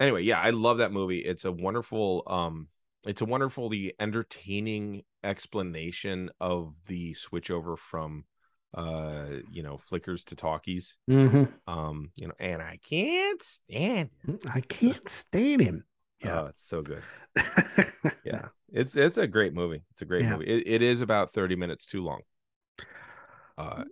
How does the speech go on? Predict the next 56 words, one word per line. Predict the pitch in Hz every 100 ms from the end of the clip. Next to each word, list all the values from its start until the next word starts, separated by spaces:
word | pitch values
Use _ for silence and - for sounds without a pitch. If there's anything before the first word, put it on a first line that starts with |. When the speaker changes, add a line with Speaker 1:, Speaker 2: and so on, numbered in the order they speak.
| -
Speaker 1:
as | -
most | - 233
Speaker 2:
Yeah, | 240 214 - -
Speaker 1:
musicals | 113 107 185 180 196
Speaker 2:
I'd |
Speaker 1:
are. | 180
Speaker 2:
say, | 165 185 _ -
I'd | 151
say, | 143 139 131
yeah, | 123 113
you | 92
could, | - 110
Speaker 1:
Yeah. | -
Speaker 2:
you | 131
could, | 123 117 -
you | 131
could | 123
trim | - 117
some | 110 120
fat | - 107 -
off | -
of | - 95
it, | - _
Speaker 1:
Yeah, | - - -
Speaker 2:
but | 110 98
Speaker 1:
like | 90
the | 127 120
whole | 92
Speaker 2:
it's | -
Speaker 1:
Sid | 92
Charisse | - 90 85 -
thing. | 67 65
You | - 92 85 - - -
genuinely | 131 165 139 135
Speaker 2:
Yeah. |
Speaker 1:
didn't | 90 80
need | 78
it. | -
Like, | 82 80
it | 95
was | 95
plugged | - 127 -
Speaker 2:
Yeah. | 82
Speaker 1:
in |
there, | 80 78 - -
again, | - 78 69
just | 135
Speaker 2:
Yeah. | 113
Speaker 1:
for | 82
that | -
purpose. | 76 - - _ _ _ _ _ _ _ _
So, | - - - - _ - -
but, | - - _ _ _ _ _ _ _
uh, | - 101 -
hey, | 233 -
speaking | - - 190 254 320 214